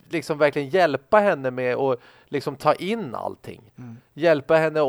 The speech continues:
Speaker 1: att faktiskt använda sin fulla potential och liksom, det är någonting jag skulle vilja se. Jag vill inte se att de blir ett kärleksintresse där de nu ska leva lyckliga i alla sina dagar
Speaker 2: Mm.
Speaker 1: framåt, för då har vi ju i stort sett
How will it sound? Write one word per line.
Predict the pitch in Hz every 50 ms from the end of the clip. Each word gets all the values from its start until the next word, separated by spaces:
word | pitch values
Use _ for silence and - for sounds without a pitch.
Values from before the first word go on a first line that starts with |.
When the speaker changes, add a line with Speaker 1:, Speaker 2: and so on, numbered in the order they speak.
| 151 156
Speaker 1:
att | 143 -
faktiskt | 151 139 - - -
använda | - 160 165 151 143 151 190 202 190 208
sin | - 151 127
fulla | - - 165 151 135 131 127 123
potential | - 131 - - 135 131 117 - 139 147 170 196 202 170 127 120 120
och | 117 131 131 131 123
liksom, | 127 131 127 - 143 135 127 123 120 - _ _ _ _ _ _
det | 131 120 208 226 240 233 185 - -
är | 151 139 139
någonting | 127 123 117 104 117 113 107
jag | 107 107 -
skulle | - 113 107
vilja | 95 98 98 101
se. | - - 101 98 113
Jag | 123 131
vill | 156 202 208
inte | 180 127 139 127
se | - - 123
att | 117 -
de | - 120 113
blir | 101 117 113 107
ett | 110 - -
kärleksintresse | - 151 131 127 117 113 - - 120 - 156 147 135 - - 127
där | 113 120 117
de | 120 117 117
nu | 113 113 107 104
ska | - - 127 113 107 104 - - - - - _
leva | - 131 135 127 110 123
lyckliga | 127 123 120 120 - 127 127 120 120
i | 120
alla | 113 117 117 113 113
sina | 110 117 110 117
dagar | - 175 170 160 131 107 101 95 98 98 -
Speaker 2:
Mm. | 147 131 120 117 117 - _ _
Speaker 1:
framåt, | - 170 175 170 160 123 117 -
för | - 151
då | 131 151 170 185
har | 180 165 160 151
vi | 147 156
ju | 151 147
i | 135
stort | - - 147 139 -
sett | - 127 123 -